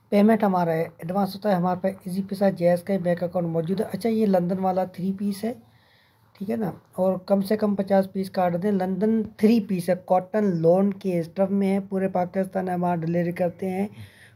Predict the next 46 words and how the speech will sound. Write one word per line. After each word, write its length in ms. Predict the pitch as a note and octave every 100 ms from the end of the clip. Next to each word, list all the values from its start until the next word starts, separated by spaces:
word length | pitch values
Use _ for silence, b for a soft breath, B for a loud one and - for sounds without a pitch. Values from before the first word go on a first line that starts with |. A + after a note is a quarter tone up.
| -
और 180 | G#3 G#3+
भी 100 | G#3
बहुत 260 | F3+ F#3+ F#3
सारी 160 | F#3
वीडियोज़ 300 | E3 E3+ F#3+
मेरे 140 | F#3+ F3
चैनल 260 | F3+ F3
पे 120 | E3+
लगी 240 | E3+ D3+ E3
हुई, 100 | F#3+
kindly 320 | F#3+ F3 D#3+
विजिट 220 | D#3+ E3+
करें। 240 | - F#3+ F#3+
ये 140 | F3
वाला 180 | E3+ E3
माल, 320 | D#3+ E3 E3 D#3+ _ _
अ, 120 | - D#3+ D#3+ D#3+
लाट 380 | D#3 D#3 E3 E3+
हमारे 220 | E3+ E3 -
पास 180 | D#3 F3
मौजूद 360 | D#3 D3+ F#3
है 60 | G3
लंदन 400 | E3+ D#3 E3+ E3+
का, 200 | F#3+ G#3 B B B B -
थ्री 200 | - G3+
पीस 260 | G3+ A3 G#3+
कॉटन 580 | - G3+ G3 G3 G#3+ G#3+ -
और 180 | F#3+ F3
लॉन। 460 | E3+ D#3+ D3 C3+ B2+ - - B B B B - -
अच्छा, 220 | F#3 F#3+
इसमें 240 | G3 G#3+ F3
दुपट्टा 380 | F3+ G3 -
होता 280 | G#3 G3+ G3
है, 100 | G#3
शलवार 420 | G3+ G3 F3+ F#3+
होता 340 | F#3+ F#3+ F#3+ G3
है 220 | F#3+ G3+
और 220 | - F3 -
खमीस 340 | D#3 D#3 D#3+
होती 280 | D3 C#3+ D3
है, 60 |
ठीक 140 | C#3+ F3+
है। 60 |
थ्री 260 | G3 - G#3+
पीस 280 | G#3 G3 F#3+
का 220 | - G3+